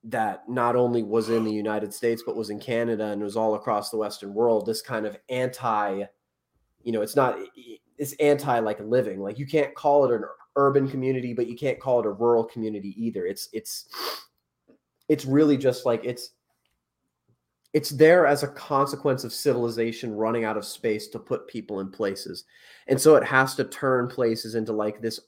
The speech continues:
artificial, uh, soulless, endless block of houses for miles and miles on end. You know, I grew up in Northern Virginia. This song really resonated with me because in Northern Virginia, for any of the listeners who have been in Northern Virginia,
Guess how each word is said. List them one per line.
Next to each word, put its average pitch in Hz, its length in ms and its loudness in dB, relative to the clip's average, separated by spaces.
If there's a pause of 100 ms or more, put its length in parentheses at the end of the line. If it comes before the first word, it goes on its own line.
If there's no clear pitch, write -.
artificial, 117 1000 -2 (500)
uh, 104 300 -4
soulless, 127 960 0 (640)
endless 127 420 0
block 113 500 2
of 123 80 -2
houses 107 800 -4
for 107 160 -4
miles 107 460 0
and 101 100 -6
miles 101 340 -4
on 95 200 -6
end. 87 140 -10
You 87 60 -12
know, 98 120 -4
I 131 100 6
grew 165 180 4
up 143 100 2
in 117 100 -4
Northern 117 260 0
Virginia. 104 500 -4 (1600)
This 170 200 4
song 185 220 6
really 156 240 6
resonated 135 520 4
with 117 140 -8
me 123 140 -4
because 113 340 -4
in 117 80 0
Northern 160 280 2
Virginia, 117 480 -2
for 107 360 -2
any 120 180 -2
of 113 80 -4
the 110 60 -4
listeners 110 460 -4
who 123 80 -6
have 95 100 -8
been 110 140 -4
in 107 80 -2
Northern 104 240 -4
Virginia, 98 420 -8